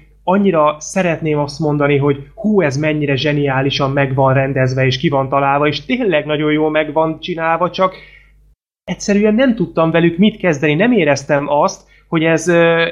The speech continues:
egy, ö, egy év állna a történettel. Folyamatosan azt éreztem, hogy itt, itt mesterségesen akarják húzni az időt,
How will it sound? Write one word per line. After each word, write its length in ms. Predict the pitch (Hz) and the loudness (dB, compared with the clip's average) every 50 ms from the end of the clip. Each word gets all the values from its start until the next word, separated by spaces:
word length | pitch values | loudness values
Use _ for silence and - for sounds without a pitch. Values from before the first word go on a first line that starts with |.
| - - _ | -6 -4 _
egy, 340 | 196 208 214 170 151 156 | 0 0 0 0 0 0
ö, 280 | 160 151 151 151 151 151 151 - | 2 2 4 2 2 0 -2 -2
egy 220 | 196 196 - 156 | -2 -2 -2 -2
év 160 | 160 151 143 | -2 -2 0
állna 240 | 156 156 156 151 151 | 0 -2 0 0 0
a 100 | 143 143 | -2 0
történettel. 760 | 165 180 170 151 - 139 135 131 127 123 127 - 135 131 131 | 0 0 0 0 0 -2 -2 0 0 -2 -2 0 -2 -2 0
Folyamatosan 520 | - 202 202 190 185 190 196 190 - 180 175 | 0 0 2 2 0 0 0 -2 -2 0 0
azt 220 | 190 185 - - | 0 -2 -2 -2
éreztem, 460 | 185 185 185 180 180 - 196 190 185 | -2 0 0 0 0 0 0 0 2
hogy 200 | 170 185 190 190 - - - - - - - | 2 2 0 0 -4 -12 -20 -20 -20 -16 -4
itt, 220 | - 190 190 190 - | -4 -4 -4 -4 -6
itt 180 | - 196 - - | -6 -6 -2 0
mesterségesen 800 | 202 269 277 - - 165 147 131 - 160 156 151 147 131 - 156 | 0 0 0 -2 -2 -2 -2 -2 -2 -4 -2 -2 -2 -4 -2 -2
akarják 500 | 185 196 196 175 160 143 143 139 131 131 | -2 -2 0 0 0 0 0 -2 -2 -2
húzni 400 | - 175 190 190 185 151 156 143 | -2 -2 -2 -2 0 -2 0 0
az 140 | 139 127 131 - | 0 -2 -2 -4
időt, 460 | 165 135 135 147 151 165 190 - - | -4 0 2 2 2 2 0 -2 -4